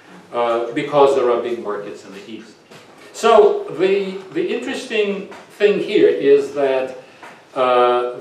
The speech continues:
this, uh, uh, this conflict between Russia and the West is recognized by both sides as something which is not desirable, and yet that's something that is inevitable. Which reminds me of the mindset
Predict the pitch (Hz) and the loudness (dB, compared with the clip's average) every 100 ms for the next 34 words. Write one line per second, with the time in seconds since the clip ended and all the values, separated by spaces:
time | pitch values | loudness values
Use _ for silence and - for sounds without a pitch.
0 | 156 180 180 - - 165 160 151 151 - | -2 0 0 -4 -8 0 2 2 -2 -4
1 | - - _ _ _ _ _ _ _ - | -10 -18 _ _ _ _ _ _ _ -20
2 | - - _ - 123 123 123 123 123 123 | -20 -20 _ -4 0 2 4 2 0 -6
3 | - 135 151 151 151 156 - 208 165 160 | -8 -4 -4 -4 -6 -4 -2 -2 -4 -4
4 | 156 147 143 143 - 139 135 117 117 113 | -6 -6 -4 -4 -6 -6 -6 -6 -6 -6
5 | 107 - - - _ - - 143 147 175 | -8 -10 -20 -20 _ -14 -10 -10 -8 -4
6 | 226 220 175 151 - 139 131 156 147 - | -4 -4 -6 -4 -4 -4 -4 -4 -6 -8
7 | 135 113 113 117 - 208 202 196 170 165 | -8 -8 -8 -10 -8 -8 -8 -6 -4 -4
8 | 165 - _ - 135 170 160 185 - 139 | -8 -14 _ -16 -10 -8 -6 -6 -6 -6
9 | 143 117 107 - 101 117 127 143 180 170 | -4 -4 -6 -10 -12 -10 -10 -8 -10 -10
10 | 143 - 175 175 180 160 160 160 160 - | -14 -12 -12 -10 -8 -6 -4 -2 -2 -6
11 | - - 143 147 - - - - - - | -18 -12 -6 -4 -4 -8 -16 -20 -20 -20
12 | - - - - 370 - 233 226 240 254 | -20 -20 -10 2 2 2 -2 -4 -2 -2
13 | 254 - 208 196 185 170 165 170 180 180 | -4 -6 -2 0 0 -2 -4 -6 -6 -8
14 | - 160 151 147 - | -10 -10 -6 -6 -8